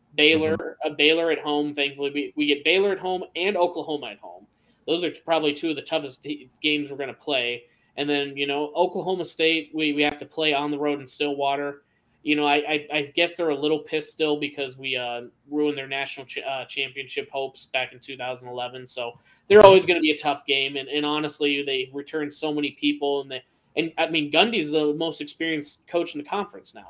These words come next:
Speaker 1: I mean, it, they, they, they're always going to be a tough out. I,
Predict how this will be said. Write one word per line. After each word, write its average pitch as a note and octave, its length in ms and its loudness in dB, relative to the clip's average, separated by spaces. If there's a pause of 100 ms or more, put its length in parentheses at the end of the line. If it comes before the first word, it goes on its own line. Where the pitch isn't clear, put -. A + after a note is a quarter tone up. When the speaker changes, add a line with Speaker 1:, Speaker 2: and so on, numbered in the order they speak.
Speaker 1:
I B2 80 -10
mean, B2 260 -8
it, E2+ 200 -12 (1120)
they, C#3+ 240 6
they, C#3+ 400 0 (540)
they're D#3+ 180 4
always F#3 280 6
going F#3 240 0
to E3 60 -10
be D#3 120 2
a D3 60 2
tough D3 280 0
out. C3+ 340 0
I, C#3+ 240 -2